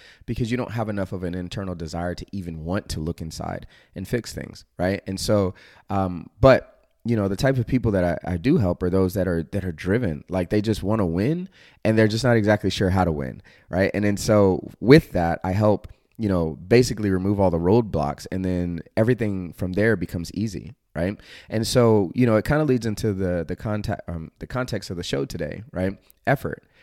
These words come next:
right? I see so many people putting in way more effort than they need to be just because they're falling in love with the idea of something being hard. Like, they really, like, we've glamorized <laughs> struggle and strain and grit in this world, and it's like we're, it's almost like a noble thing to struggle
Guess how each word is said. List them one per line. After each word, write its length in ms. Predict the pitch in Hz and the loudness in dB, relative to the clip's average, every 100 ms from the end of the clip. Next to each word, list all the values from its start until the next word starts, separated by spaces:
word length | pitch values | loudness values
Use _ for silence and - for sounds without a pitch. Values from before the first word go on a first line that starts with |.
| _ - | _ -4
right? 180 | 101 - | -2 -2
I 60 | 98 | -2
see 120 | 135 | -2
so 140 | 139 | 0
many 160 | 151 139 | -2 -2
people 300 | 117 117 98 | -2 -2 -2
putting 260 | 131 113 | 0 -2
in 220 | 104 87 82 | -2 -4 0
way 180 | 107 | 0
more 200 | 113 95 | 0 -2
effort 280 | 76 98 104 | -2 -2 -6
than 120 | 90 | -6
they 100 | 87 | -6
need 200 | 82 104 113 | -4 -6 -6
to 60 | |
be 160 | 85 85 | -6 -6
just 220 | 90 - | -6 -8
because 260 | 92 98 90 | -8 -8 -8
they're 200 | 87 82 | -8 -8
falling 380 | - 110 107 90 | -4 -2 -2 -4
in 100 | 85 | -4
love 160 | 107 | -4
with 100 | 95 | -4
the 160 | - 87 | -6 -6
idea 220 | 85 90 | -4 -4
of 80 | 82 | -6
something 340 | 85 78 90 | -8 -10 -10
being 200 | 87 82 | -8 -8
hard. 360 | 78 107 95 80 | -8 -6 -6 -6
Like, 160 | 87 | -8
they 160 | 101 92 | -4 -4
really, 480 | 82 98 127 98 85 _ - _ _ _ _ _ - | -2 0 0 -2 -6 _ -20 _ _ _ _ _ -6
like, 180 | 104 90 | -2 0
we've 180 | 113 98 | -2 -4
glamorized 640 | 98 110 135 104 98 98 | -2 0 2 2 4 2
<laughs> 0 | |
struggle 600 | - - - 92 117 90 104 - | 0 -4 0 0 2 6 6 6
and 280 | 160 117 113 | 4 2 0
strain 440 | - - 113 135 | -2 0 0 2
and 160 | 95 90 | -2 0
grit 220 | 101 110 95 | 0 0 -2
in 100 | 92 | -4
this 200 | 87 82 | -4 -2
world, 360 | 104 120 92 | 2 2 2
and 100 | 87 | -2
it's 160 | 85 - | -4 -4
like 180 | 92 87 | -4 -2
we're, 180 | 98 | -2
it's 180 | 76 98 | -2 -2
almost 240 | 127 160 117 | -2 -2 -4
like 120 | 98 | -6
a 60 | |
noble 400 | 82 82 101 95 | -4 0 0 0
thing 240 | - 98 101 | -4 -6 -8
to 120 | 85 | -10
struggle 500 | - 82 95 - - | -8 -4 -4 -6 -10